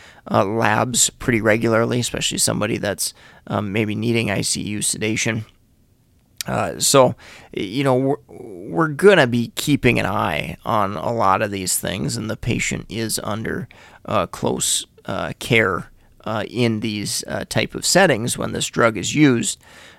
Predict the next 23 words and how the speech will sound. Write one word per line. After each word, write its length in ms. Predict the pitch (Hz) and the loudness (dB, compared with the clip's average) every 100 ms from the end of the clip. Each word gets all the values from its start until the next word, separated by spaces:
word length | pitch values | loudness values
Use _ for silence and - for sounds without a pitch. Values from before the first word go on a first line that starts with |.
| - | -6
But 140 | - | -2
it's 140 | 110 104 | -2 -2
important 420 | 113 123 101 110 | -2 -2 -2 -4
to, 180 | - 107 | -4 -4
to 120 | - | -2
know 160 | 113 101 | 0 0
what 340 | 95 113 107 | 2 4 4
we're 160 | 113 107 | 2 2
looking 320 | 131 160 147 | 4 4 2
for 400 | - 139 139 143 - | 2 4 6 4 2
and 380 | 101 104 113 - - - - | -2 -2 -4 -10 -20 -20 -2
that 140 | 113 | 2
it's 360 | 107 - - - _ _ - | 2 2 -2 -2 _ _ 0
caused 480 | 117 107 95 - | 6 6 6 2
by 160 | - 107 | 0 0
the 80 | 85 | 0
drug 560 | - 175 143 113 113 - | 6 8 8 4 -2 -8
versus, 640 | - 117 107 107 101 - - | -2 0 0 -2 -2 -4 -4
um, 340 | - 107 104 - | -4 -4 -4 -4
potentially 580 | - 110 110 - - 104 | -2 0 0 -2 -6 -6
another 300 | 78 76 73 | -6 -6 -4
medical 360 | 113 147 143 127 | 2 4 4 2
condition 480 | 127 117 117 - | 2 2 0 0